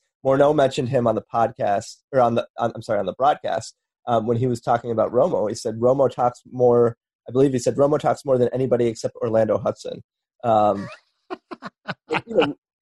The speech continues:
Speaker 1: nobody liked Orlando Hudson in that clubhouse, is, uh, from, from what I understand. I wasn't covering the team then, but he just talked nonstop. And, uh, and I think that act gets really old, you know?
Speaker 2: Sure.
Speaker 1: Um,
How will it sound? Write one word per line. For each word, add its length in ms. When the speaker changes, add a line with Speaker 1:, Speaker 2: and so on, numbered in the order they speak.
Speaker 1:
nobody 540
liked 240
Orlando 420
Hudson 300
in 80
that 160
clubhouse, 440
is, 120
uh, 120
from, 220
from 280
what 200
I 160
understand. 560
I 40
wasn't 240
covering 280
the 180
team 220
then, 260
but 140
he 100
just 220
talked 320
nonstop. 800
And, 320
uh, 420
and 100
I 60
think 260
that 240
act 320
gets 260
really 240
old, 420
you 140
know? 320
Speaker 2:
Sure. 80
Speaker 1:
Um, 320